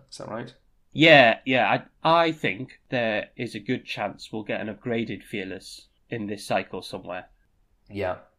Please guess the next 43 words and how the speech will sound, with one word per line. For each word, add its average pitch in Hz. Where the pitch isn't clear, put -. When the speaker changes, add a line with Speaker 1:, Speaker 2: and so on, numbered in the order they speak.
Speaker 1:
If 123
it's -
anything 120
like 107
the 104
upgraded 104
Deduction, 90
it 95
would 120
Speaker 2:
Yeah. 104
Speaker 1:
be 98
two 104
willpower 98
icons, 90
heal 104
a 92
horror 92
if 87
successful, -
heal 98
a 90
an 92
additional 95
horror 90
if 92
successful -
by 90
two. 120
Speaker 2:
Yes, -
which 151
would 196
be, 151
w-, 127
I 123
think 151
that 131
would 110
be 113
really 101
good. 95
Speaker 1:
Very 92
powerful, 85
yeah. 87